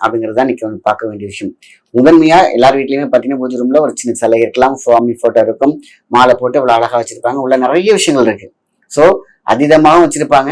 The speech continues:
கம்மியாகவும் வச்சிருப்பாங்க, வெறும் விளக்கு மட்டும் ஏத்துறவங்களா இருப்பாங்க. மனமே விளக்கு,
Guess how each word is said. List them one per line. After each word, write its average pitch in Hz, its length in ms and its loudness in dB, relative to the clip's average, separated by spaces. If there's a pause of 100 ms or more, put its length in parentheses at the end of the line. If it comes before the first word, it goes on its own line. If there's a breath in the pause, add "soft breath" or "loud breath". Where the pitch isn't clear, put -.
(140)
கம்மியாகவும் 135 320 -2
வச்சிருப்பாங்க, 127 420 -4
வெறும் 127 340 0
விளக்கு 120 280 -2
மட்டும் 127 260 -6
ஏத்துறவங்களா 117 400 -2
இருப்பாங்க. 104 280 -10 (320)
மனமே 143 440 2
விளக்கு, 135 480 2